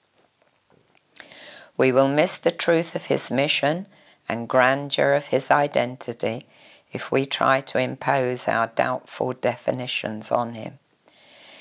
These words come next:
It is not enough to voice his name or speak his titles. We need to learn from him who he is so we can have a deeper relationship with him.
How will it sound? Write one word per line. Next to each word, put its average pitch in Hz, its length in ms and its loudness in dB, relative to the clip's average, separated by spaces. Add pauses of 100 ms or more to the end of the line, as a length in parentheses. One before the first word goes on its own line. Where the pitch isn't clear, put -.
(180)
It 135 120 -2
is 135 180 0
not 143 300 2
enough 156 600 0 (200)
to 113 160 -2
voice 113 400 0
his 101 220 -2
name 107 480 -2 (580)
or 127 280 2
speak - 480 -2
his - 200 -4
titles. - 840 -8 (720)
We 156 160 2
need 160 280 0
to 160 100 4
learn 160 440 4
from 107 380 -2
him 95 320 -8 (640)
who 123 400 0
he 160 240 -2
is 117 720 -2 (440)
so - 260 4
we 156 180 2
can 160 200 -4
have 151 180 -2
a 143 80 4
deeper 156 520 0
relationship 151 1000 0
with 104 220 -6
him. 104 280 -6